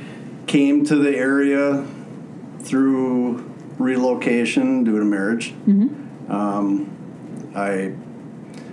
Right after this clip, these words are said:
Speaker 1: so like I said, I got eight years here at Johnsonville. Um, my entire career stems way back to,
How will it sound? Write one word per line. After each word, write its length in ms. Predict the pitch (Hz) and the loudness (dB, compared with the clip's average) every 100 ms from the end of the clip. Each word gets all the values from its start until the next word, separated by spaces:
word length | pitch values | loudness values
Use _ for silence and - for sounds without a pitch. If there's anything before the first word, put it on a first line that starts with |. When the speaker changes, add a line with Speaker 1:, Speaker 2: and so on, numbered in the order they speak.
| - | -10
Speaker 1:
so 120 | - | 0
like 160 | 135 123 | 2 4
I 100 | 120 | 2
said, 300 | 110 120 113 | 2 2 4
I 100 | 110 | 4
got 240 | 110 113 | 2 2
eight 220 | 107 117 117 | 2 0 2
years 560 | 117 117 113 - - - - | 2 4 2 0 -6 -12 -14
here 420 | - - 117 117 110 | -6 2 4 4 2
at 160 | 104 | 0
Johnsonville. 720 | 117 110 107 117 104 110 107 - - - - | 0 0 0 2 2 2 0 -4 -12 -14 -10
Um, 500 | 104 101 95 98 95 - - - - - - - - - - - - - - - - - - - - | -6 -4 -2 -2 -4 -8 -14 -14 -16 -16 -16 -14 -14 -14 -14 -14 -14 -14 -14 -14 -14 -14 -14 -14 -4
my 180 | 117 117 | 0 2
entire 460 | 113 104 135 120 113 | 2 2 4 2 2
career 560 | 117 113 117 117 113 - - - - - - - - - - - - - - - - | 2 2 4 2 0 -6 -14 -14 -16 -16 -16 -16 -16 -16 -16 -16 -16 -16 -16 -16 -8
stems 460 | - - 123 113 95 | -6 0 2 2 2
way 200 | 117 110 | 2 2
back 480 | 113 117 117 - | 2 2 0 -4
to, 560 | - 120 110 110 101 - | 0 2 4 2 0 -4